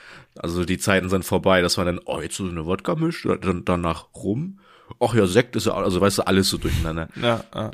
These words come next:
Speaker 1: So Pikolöchen noch. Ähm,
Speaker 2: Pikolöchen.
Speaker 1: deswegen, ich bin auch bei Bier und Gin Tonic geblieben und das war auch ganz gut. Das reichte dann auch.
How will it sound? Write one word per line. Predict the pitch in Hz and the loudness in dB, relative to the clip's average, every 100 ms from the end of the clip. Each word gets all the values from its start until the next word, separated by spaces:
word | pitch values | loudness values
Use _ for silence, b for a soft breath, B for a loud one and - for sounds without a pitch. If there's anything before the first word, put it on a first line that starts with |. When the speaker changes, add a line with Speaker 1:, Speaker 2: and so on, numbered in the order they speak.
| 107 | -8
Speaker 1:
So | |
Pikolöchen | 110 151 135 120 185 214 - 180 | -6 0 4 4 2 0 -4 -4
noch. | 156 - B B B B B - | -6 -10 B B B B B -4
Ähm, | 95 90 | -2 0
Speaker 2:
Pikolöchen. | 90 - - 139 - - 139 - - - - _ - - - - | 0 4 4 4 0 -4 -6 -6 -14 -20 -20 _ -20 -20 -14 -4
Speaker 1:
deswegen, | 92 95 92 | 0 2 2
ich | 87 85 | 0 -4
bin | 95 | -2
auch | 85 90 | -2 2
bei | 95 95 | 4 4
Bier | 78 98 | 4 2
und | 95 | 4
Gin | 101 | 2
Tonic | 87 92 95 92 | 0 0 -2 0
geblieben | 104 95 98 101 92 | -2 -2 -2 -2 -2
und | 90 82 | -4 -6
das | 80 - | -6 -6
war | - | -6
auch | 87 | -6
ganz | 80 76 | -6 -8
gut. | - 76 - _ _ _ _ _ _ B B - | -10 -12 -14 _ _ _ _ _ _ B B -2
Das | 82 - - | 0 0 2
reichte | 85 - 73 | 2 2 -2
dann | 71 73 78 | -4 -4 -4
auch. | 73 71 | -6 -6